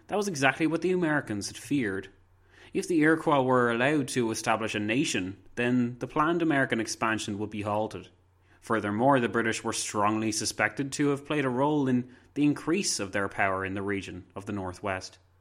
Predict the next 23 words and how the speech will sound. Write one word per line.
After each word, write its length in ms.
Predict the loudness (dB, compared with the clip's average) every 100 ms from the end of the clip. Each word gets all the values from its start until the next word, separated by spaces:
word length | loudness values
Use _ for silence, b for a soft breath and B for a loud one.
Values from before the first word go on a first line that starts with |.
| _ b -6
The 80 | 0
American 400 | 2 2 -2 0
Warhawks 500 | 2 4 2 0 -4
pointed 360 | -2 0 -2
to 80 | -6
this, 380 | -8 -8 -12 -14 -8
on 80 | -2
top 160 | -2
of 120 | -2
the 140 | -2 -2
existing 500 | 0 -2 0 0 2
problems 480 | 4 4 2 -2 -4
of 120 | -6
impressment 720 | -6 -2 -2 -2 -6 -10 -10
and 200 | -10 -8
trade 320 | -2 -2 -2
restrictions, 680 | -8 -6 -4 -4 -4 -6 -6 B B B B
as 120 | -8
provocations 800 | 0 0 0 -2 0 0 0 -2
that 140 | -4 -2
provided 560 | -2 0 0 0 -2
the 220 | -6 -8
cause 500 | -2 2 2 2 -4